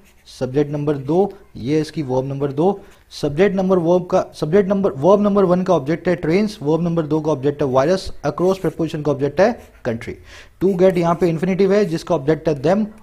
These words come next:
और होम यहाँ पे एक एडवर्ब है। अब एक इन्फॉर्मेशन ऐड करूंगा इसमें।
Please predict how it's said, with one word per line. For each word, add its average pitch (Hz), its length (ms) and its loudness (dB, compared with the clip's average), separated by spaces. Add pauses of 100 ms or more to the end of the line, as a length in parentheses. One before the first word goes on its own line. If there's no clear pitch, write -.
और 151 120 -2
होम 170 300 0
यहाँ 147 140 0
पे 147 140 -2
एक 180 200 -6
एडवर्ब 113 300 -6
है। - 80 -12 (1040)
अब 190 140 6
एक 214 140 6
इन्फॉर्मेशन 190 420 0
ऐड 151 200 2
करूंगा 113 280 -2
इसमें। 98 240 -10